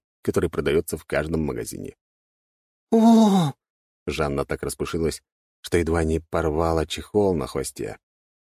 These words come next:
Speaker 2: Вот это удар! Вот это взрыв! А главное, я не чувствую этого отвратительного привкуса индейки. Это ли не чудо?
Speaker 1: «Не чудо», — ответил дядя Рубен,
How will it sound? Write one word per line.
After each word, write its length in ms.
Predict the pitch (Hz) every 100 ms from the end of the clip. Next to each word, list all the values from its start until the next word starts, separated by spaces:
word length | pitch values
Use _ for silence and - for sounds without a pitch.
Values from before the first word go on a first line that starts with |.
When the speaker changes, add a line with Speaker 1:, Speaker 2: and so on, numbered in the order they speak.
| _ _ _ _ _ _ _
Speaker 2:
Вот 280 | 214 214 214
это 160 | 214 202
удар! 560 | 190 185 170 165 170 - _ _ _ _ _
Вот 240 | - 202 220
это 140 | 220
взрыв! 500 | 208 220 202 151 - - _ _ _ _
А 100 | -
главное, 420 | 185 185 180 196 - _ _ -
я 140 | 190
не 100 | 190
чувствую 480 | 185 - 196 - 190
этого 200 | 185 185
отвратительного 720 | 185 185 196 214 202 196 196
привкуса 580 | - 196 208 202 - 214
индейки. 540 | 208 190 160 - - - _ _ _ _ -
Это 240 | 220 220
ли 120 | 220 214
не 140 | 220
чудо? 420 | - 220 180 160 - _ _ _ _ _ _ _ _
Speaker 1:
«Не 280 | 78 90 110
чудо», — 680 | 92 113 131 120 80 60 50 _ _ _ _ _
ответил 400 | - 73 73 73 67
дядя 280 | 71 69
Рубен, 340 | 67 67 82